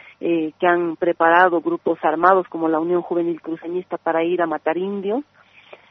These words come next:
Eh, se ha resistido a ese golpe el dos mil ocho. El dos mil diez, la discusión sobre la autonomía, la fra-, el frag-, la fragmentación de, de esta llamada media luna.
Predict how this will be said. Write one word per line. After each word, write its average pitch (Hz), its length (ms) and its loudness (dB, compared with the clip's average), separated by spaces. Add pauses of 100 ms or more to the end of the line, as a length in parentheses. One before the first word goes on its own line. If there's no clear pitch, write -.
(200)
Eh, 170 160 -20
se 233 80 6
ha 233 40 8
resistido 214 580 0
a - 20 -2
ese 175 160 -8
golpe 165 280 -2
el 156 80 -8
dos 180 200 -14
mil 160 160 -16
ocho. 247 320 -10 (600)
El 196 140 -2
dos 208 160 6
mil 254 240 2
diez, 240 240 6
la 190 100 2
discusión 202 540 -6
sobre 170 220 -2
la 156 80 2
autonomía, 170 680 -4
la 165 120 -2
fra-, 147 180 -8
el - 520 -12
frag-, 160 380 -8 (160)
la 156 80 -16
fragmentación 156 920 -6
de, 151 260 -6
de 156 160 -8
esta 160 220 -6
llamada 156 420 -6
media 151 300 -6
luna. 208 560 -4